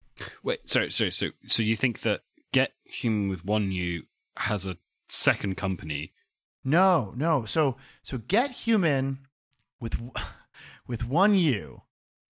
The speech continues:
Speaker 2: is a legitimate service that has been written about it by m-, media companies, and it, it, it's real. And what it does is it, it lets you find the phone numbers and customer service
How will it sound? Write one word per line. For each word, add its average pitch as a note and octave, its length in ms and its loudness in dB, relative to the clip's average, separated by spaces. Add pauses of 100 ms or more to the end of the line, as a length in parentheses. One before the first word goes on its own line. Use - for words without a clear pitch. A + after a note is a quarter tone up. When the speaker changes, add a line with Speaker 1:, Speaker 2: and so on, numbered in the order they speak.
(140)
Speaker 2:
is D3 180 4
a D3 80 6
legitimate E3+ 680 2 (160)
service G#2 800 -4 (680)
that C3+ 120 4
has C3+ 100 4
been C3+ 160 4
written F3 200 4
about F3+ 360 4
it C#3+ 200 -6
by C3 180 4
m-, B2+ 460 0
media D#3 360 4
companies, G2 600 -4
and A2+ 200 -2
it, G#2 60 -8
it, A2+ 380 -8
it's B2 180 -6
real. A2+ 460 0 (520)
And C3+ 120 4
what E3 120 6
it G3 80 -2
does D3+ 340 4
is C3+ 180 -2
it, C#3 200 -2
it C3 180 -2
lets D#3+ 320 0
you F3 100 -2
find C#3+ 500 -2
the B2+ 60 -2
phone F#3+ 280 2
numbers E3+ 600 2 (280)
and B2+ 120 -4
customer E3 400 2
service D#3 720 2